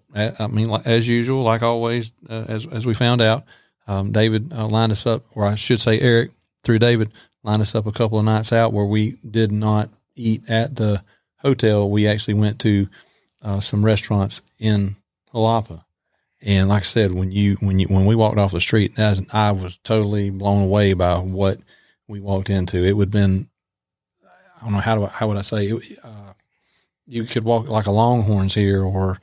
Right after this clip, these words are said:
um, some, like a, not a Texas Roadhouse, maybe not with all the T Vs and stuff, but I mean, just the accommodations inside. It was very comfortable. There, there was a T V, there was music, it was, uh, air conditioning,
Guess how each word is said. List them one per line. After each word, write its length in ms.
um, 580
some, 340
like 140
a, 420
not 200
a 40
Texas 340
Roadhouse, 400
maybe 160
not 140
with 60
all 140
the 60
T 160
Vs 200
and 100
stuff, 340
but 80
I 60
mean, 160
just 200
the 60
accommodations 760
inside. 440
It 100
was 120
very 240
comfortable. 540
There, 120
there 160
was 140
a 40
T 260
V, 260
there 160
was 180
music, 580
it 140
was, 240
uh, 240
air 180
conditioning, 760